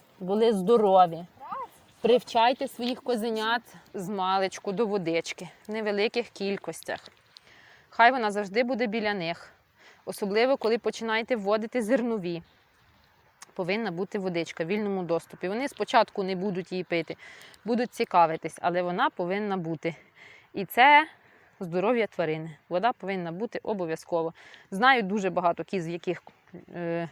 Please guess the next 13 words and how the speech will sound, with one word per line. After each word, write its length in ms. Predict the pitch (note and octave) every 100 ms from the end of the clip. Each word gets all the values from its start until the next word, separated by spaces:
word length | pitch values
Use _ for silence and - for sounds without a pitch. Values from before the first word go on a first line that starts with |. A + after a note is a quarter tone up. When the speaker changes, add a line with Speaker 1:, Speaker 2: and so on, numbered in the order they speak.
| -
Speaker 1:
які 220 | G3 F#3+
не 160 | F#3 B3
п'ють 280 | A3 A3+ -
води 240 | G#3+ A3+
в 80 | A3
людей. 380 | A3+ A3 A#3+ D4 - - - - - - - -
Е, 440 | G3 F#3 F3+ F3+ - _ -
значить, 460 | G3 F4 D#4+ -
ви 60 | A#3
даєте 340 | F#3+ A3 A#3
багато 360 | F#3 F#3+ G3 E3
піла 360 | A#3+ C#4 B3+ -
або 400 | E3+ F#3+ B3